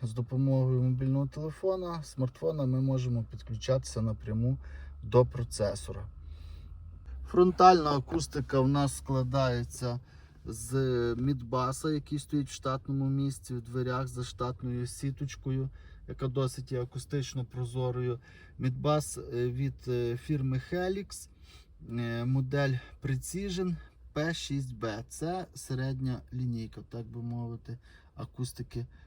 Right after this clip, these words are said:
Helix. А твітер стоїть вищої лінійки, м, серії Competition, е, модель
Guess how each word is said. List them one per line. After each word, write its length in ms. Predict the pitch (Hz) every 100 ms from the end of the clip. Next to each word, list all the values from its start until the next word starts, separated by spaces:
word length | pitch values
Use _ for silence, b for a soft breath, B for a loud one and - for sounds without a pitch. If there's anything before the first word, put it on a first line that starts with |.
| b -
Helix. 480 | 117 104 - - - b b b
А 200 | - 120
твітер 460 | 127 151 185 170 151
стоїть 400 | - 156 151 139
вищої 540 | 151 147 - 131 127
лінійки, 680 | 127 131 143 151 143 - 127 b b b b - 113
м, 360 | 117 113 113
серії 440 | 117 - 131 127 123
Competition, 880 | - 127 - 135 - 220 220 233 214 - b b b - -
е, 240 | 113 110
модель 440 | 113 123 123 143